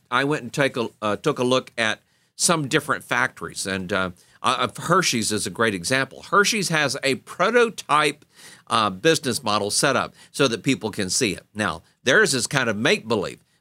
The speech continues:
but imagine you could see the real things and see exactly how it worked from start to finish. And, and, you know, how does the, how does the, what, what do we do to make the phone ring? How does the phone call go? And then how do we do the inspection?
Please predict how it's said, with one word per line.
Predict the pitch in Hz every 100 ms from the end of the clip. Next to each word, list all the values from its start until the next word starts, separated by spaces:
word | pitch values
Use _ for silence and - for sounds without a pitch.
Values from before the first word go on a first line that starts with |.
| -
but | 127
imagine | 135 156 175 160
you | 156
could | 151 135
see | 160
the | 131 117
real | 107 123
things | 110 80 80 - - _ _ _ _ -
and | 101
see | 143 120
exactly | 98 95 131 139 120
how | 117 110
it | 90
worked | 113 107
from | - 101
start | - 120 101
to | 92
finish. | 113 87 - - _ _ _ _ 113
And, | 117 120
and, | 127 113 - -
you | 113
know, | 98
how | - 139 170
does | 165 -
the, | 143 135 - _ -
how | 143
does | 180 143
the, | 160 143 143 135 127 _ -
what, | 147 156
what | 147
do | 190
we | 196
do | 139 170
to | 160
make | 156 139
the | 143
phone | 165 147 135
ring? | 139 101 82 _ _
How | 127 151
does | 139
the | 147
phone | - 160 147
call | 139 107 92
go? | 101 82 - _ -
And | 104
then | 120 113
how | 123 151
do |
we | 151
do | 135 147
the | 139 143
inspection? | 127 - 135 - 87